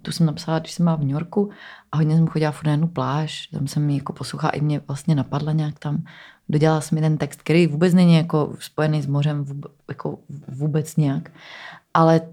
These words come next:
pro mě je tam ta atmosféra toho a prostě nějaký ten nekonečný horizont.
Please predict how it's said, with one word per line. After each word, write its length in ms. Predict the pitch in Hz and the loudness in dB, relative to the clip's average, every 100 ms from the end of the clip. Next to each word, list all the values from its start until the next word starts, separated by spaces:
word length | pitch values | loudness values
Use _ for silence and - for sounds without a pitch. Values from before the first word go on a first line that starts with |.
| - _ _ _ _ | -20 _ _ _ _
pro 160 | 175 175 | 4 8
mě 220 | 175 165 | 8 6
je 60 | |
tam 180 | 160 160 | 4 0
ta 80 | - | 0
atmosféra 580 | 165 165 160 - 151 143 | -2 0 0 0 -2 -2
toho 240 | 143 127 | -2 -4
a 60 | 139 | -4
prostě 260 | - - | -8 -6
nějaký 200 | 143 143 | -6 -6
ten 120 | - 151 | -8 -8
nekonečný 480 | - 151 143 156 | -6 -8 -6 -2
horizont. 560 | 156 147 143 143 143 | -2 0 -2 -2 -4